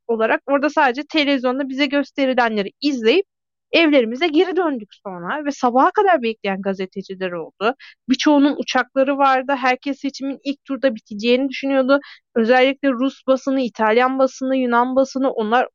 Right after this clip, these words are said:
ona göre uçak bileti almışlar ve ertesi gün ülkelerine geri dönecekler. E, sabaha kadar kimseye doğru düzgün bir bilgilendirme yapılmadı. Bu ikinci turda da böyle olursa zaten C H P kendi seçmenini iyice küstürmüş olacak.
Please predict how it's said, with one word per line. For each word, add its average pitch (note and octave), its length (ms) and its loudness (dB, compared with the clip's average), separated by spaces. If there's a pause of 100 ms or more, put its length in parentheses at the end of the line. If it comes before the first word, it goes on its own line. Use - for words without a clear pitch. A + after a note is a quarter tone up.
ona B3 200 0
göre C#4 220 0
uçak C4 380 -4
bileti C4+ 260 0
almışlar B3 500 0
ve A#3 80 -4
ertesi G#3+ 480 -2
gün C4 160 -6 (360)
ülkelerine B3+ 520 0
geri B3 280 -4
dönecekler. B3+ 640 -4 (300)
E, - 20 -14
sabaha C4 380 2
kadar D4+ 300 2
kimseye C#4+ 400 -6
doğru C4 240 0
düzgün B3 320 -8
bir A3+ 180 -6
bilgilendirme A3 680 0
yapılmadı. D4 500 -2
Bu G#3+ 80 -4
ikinci C#4 460 -2
turda D4 220 2
da C#4 120 4
böyle C4+ 240 2
olursa D4 360 -4
zaten C#4 280 2 (340)
C A3 160 4
H A#3 80 2
P D4 120 -2
kendi C4+ 280 -2
seçmenini D4+ 460 -2
iyice E4 220 0
küstürmüş - 560 -6
olacak. E3+ 360 -6